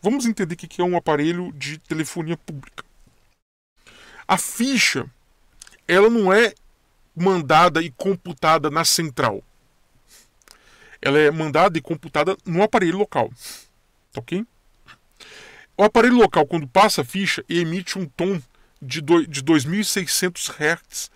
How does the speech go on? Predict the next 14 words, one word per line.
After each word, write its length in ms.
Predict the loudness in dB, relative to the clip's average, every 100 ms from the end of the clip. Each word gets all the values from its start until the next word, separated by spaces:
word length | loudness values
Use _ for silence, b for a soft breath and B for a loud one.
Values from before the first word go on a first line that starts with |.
| b b b
na 160 | -2
linha 200 | -2 -2
telefônica 640 | -6 -6 -8 -6 -6 -4
e 60 | -2
a 60 | -2
operadora 640 | -2 -2 -2 -2 -4 -6 b b
destrava. 640 | -8 -8 -4 -6 -4 -8 -12 _ _ _ _ _ _ _ _
E 120 | -2
aí, 120 | 0 0
então, 380 | -4 -6 -6 -8 b b b
ele 220 | -4 -4
manda 360 | -4 -4 -4 -6
os 200 | -8 -10
tons 500 | -6 -4 -4 -6 -12